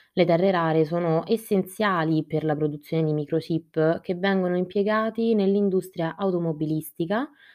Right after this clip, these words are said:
ma anche nella produzione di smartphone o elettrodomestici. Giusto un paio di anni fa, mm, al termine della pandemia, proprio la carenza di microchip sul mercato ha generato una crisi a livello globale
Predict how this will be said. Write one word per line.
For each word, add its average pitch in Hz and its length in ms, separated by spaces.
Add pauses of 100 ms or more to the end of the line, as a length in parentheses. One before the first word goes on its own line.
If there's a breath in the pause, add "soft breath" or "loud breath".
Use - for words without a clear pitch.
ma 185 160
anche 180 200
nella 165 220
produzione 156 540
di 139 120
smartphone 254 1080
o 208 200
elettrodomestici. 147 1040 (840)
Giusto 285 280
un 190 60
paio 190 220
di 165 80
anni 160 180
fa, 160 380
mm, 160 380
al 151 120
termine 170 300
della 160 160
pandemia, 160 880
proprio 247 320
la 175 100
carenza 185 400
di 170 80
microchip 165 580
sul 165 200
mercato 233 800
ha 180 140
generato 190 500
una 170 180
crisi 226 600
a 185 40
livello 160 480
globale 151 680